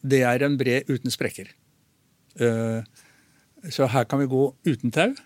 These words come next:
For, og vi mente at vi har erfaring nok til å gjøre den bedømmelsen,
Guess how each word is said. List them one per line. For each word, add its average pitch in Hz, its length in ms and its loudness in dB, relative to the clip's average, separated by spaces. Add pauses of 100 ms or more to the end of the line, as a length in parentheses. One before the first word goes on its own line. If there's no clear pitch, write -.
(320)
For, 151 120 -6
og 131 680 -4
vi 131 100 -2
mente 131 280 0
at 135 160 -4
vi 135 160 4
har 135 100 4
erfaring 135 560 2
nok 185 220 2
til 139 180 4
å 143 100 6
gjøre 143 280 6
den 127 200 2
bedømmelsen, 131 560 2